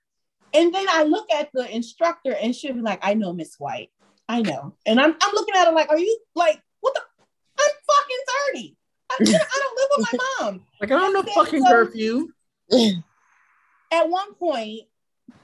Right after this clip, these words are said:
Speaker 1: every, you know, everyone in there knows why they're, you're in there. She asked me, "Miss White, do you feel like you made the correct decision?" I said, "Yes, ma'am, and I'll do it again." 'Cause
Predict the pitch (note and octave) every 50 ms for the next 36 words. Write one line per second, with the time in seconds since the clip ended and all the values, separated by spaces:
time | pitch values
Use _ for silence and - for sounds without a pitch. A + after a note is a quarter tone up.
0 | _ _ B3 D4 D#4+ E4+ - - D4+ G4+ F4 D4 B3+ G#3 B3+ C#4 D#4+ D#4 D4+ D4
1 | D4 C#4 C4+ B3 B3 B3+ C4+ C4+ - _ _ _ _ _ _ - B3+ C4+ B3+ A#3+
2 | A3 G#3 G#3 G#3+ A3 A3 G#3 G#3 A3+ A3 A3+ A3 G#3 G3+ G#3 G3+ G3+ G3+ G3+ G3
3 | G3+ G#3+ - _ _ _ _ F#3+ F#3+ G3 F#3 - _ _ _ F#3 F#3+ G#3 G3+ G3
4 | F#3 - G#3 G#3+ G3+ G3 D#3 D3+ D#3 D#3 E3 F#3+ - _ _ _ _ _ _ _
5 | _ _ _ _ - - - E4+ C#4+ - - G#3 A3+ A3+ G#3+ A3 - - - B3
6 | A#3 G3+ G3 F#3+ F3 G3 G#3 - _ _ _ _ _ _ _ _ - A#3+ B3+ B3
7 | - A#3+ A#3+ A#3 A#3 A3+ A3+ A#3+ A#3 A3+ A3 B3 B3 - _ - C4+ C4 D4 D#4
8 | D#4 D4 B3+ A3 F3+ F3 F#3 F#3 G#3 - - _ _ _ _ _ _ _ _ _
9 | _ _ _ _ _ - B3 C4+ B3+ A3+ G3+ G#3 G#3 G#3 G#3 G3+ - - - G3+
10 | G3+ G3+ - - A3 - - F#4 G4+ F#4+ C#4+ - B3 G3+ - _ _ _ _ _
11 | _ _ A#3 A3+ B3 - - - G3+ C4 B3+ B3+ B3 - C4 D4+ F4+ F#4 D4+ A3
12 | G#3+ G#3+ G#3+ G#3 G3+ A#3+ A#3+ B3 B3 A3+ G#3+ D4+ G4 A4+ - - _ _ _ _
13 | _ _ _ _ _ _ _ - - - E4 D#4